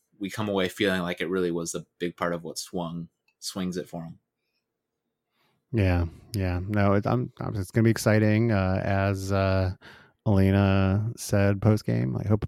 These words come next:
Speaker 2: people better be tuning in tomorrow.
Speaker 1: Yeah. Well, and you, and you mentioned, like, we're gonna talk ratings. Like, it's, I haven't, it,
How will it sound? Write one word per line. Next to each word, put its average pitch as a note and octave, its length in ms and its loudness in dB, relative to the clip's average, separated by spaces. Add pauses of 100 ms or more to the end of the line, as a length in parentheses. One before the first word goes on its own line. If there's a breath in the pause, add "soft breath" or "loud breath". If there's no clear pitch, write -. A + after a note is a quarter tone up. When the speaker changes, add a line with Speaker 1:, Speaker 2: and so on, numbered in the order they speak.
Speaker 2:
people A#2 220 2
better A#2 220 6
be B2+ 100 4
tuning C3+ 300 4
in C3+ 140 0
tomorrow. G#2 380 0 (1500 soft breath)
Speaker 1:
Yeah. B2+ 220 -4 (200)
Well, A2 100 -2
and B2 100 4
you, C3 60 6
and A#2+ 120 2
you D3 80 4
mentioned, E3+ 320 0
like, A2 200 0
we're A#2 100 2
gonna A#2+ 120 0
talk G#2 200 0
ratings. G2 380 0
Like, F2+ 160 -6
it's, - 300 -8 (300 soft breath)
I G#2 80 2
haven't, G#3+ 320 -2 (720)
it, A2+ 200 -8